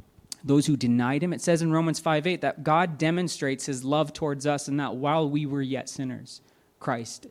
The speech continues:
died for us. And so he died for all of us. And, and so this command, it may be directed at the disciples to love one another, but the purpose of this command is so that the whole world may see and know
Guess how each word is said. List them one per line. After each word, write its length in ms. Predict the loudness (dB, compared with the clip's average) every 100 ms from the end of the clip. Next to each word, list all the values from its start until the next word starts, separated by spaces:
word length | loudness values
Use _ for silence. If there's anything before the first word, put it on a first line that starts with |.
| -10
died 400 | -6 -4 -6 -12 _
for 380 | _ -10 -6 -6 -8
us. 420 | -10 -12 -16 -18 _ _ _ _ _
And 120 | -2
so 80 | 4
he 60 | 4
died 260 | 4 2
for 160 | 0 0
all 220 | 2 2
of 80 | 2
us. 160 | -2 -2
And, 160 | -2 -4 -20 -10
and 100 | -2
so 80 | 2
this 180 | 2 0
command, 640 | 0 2 2 0 -4 -16 -18 -6
it 140 | 0
may 220 | 4 4
be 160 | 4 2
directed 540 | 2 2 0 0 -4 -2
at 180 | -4
the 80 | -2
disciples 600 | -2 2 0 0 -4 -4
to 140 | -2 4
love 240 | 4 4
one 160 | 2 0
another, 340 | 0 0 -2
but 240 | 0 2
the 80 | 2
purpose 480 | 6 6 6 2 0
of 160 | -2 0
this 160 | -2
command 540 | 0 -2 0 -2 -6 -10 _ _ _
is 120 | -2 4
so 140 | 6
that 180 | 6 4
the 80 | 0
whole 300 | 2 2 4
world 320 | 2 2 2
may 180 | 0 0
see 360 | -2 -2 -2 -2
and 240 | -2 0
know 280 | -2 -6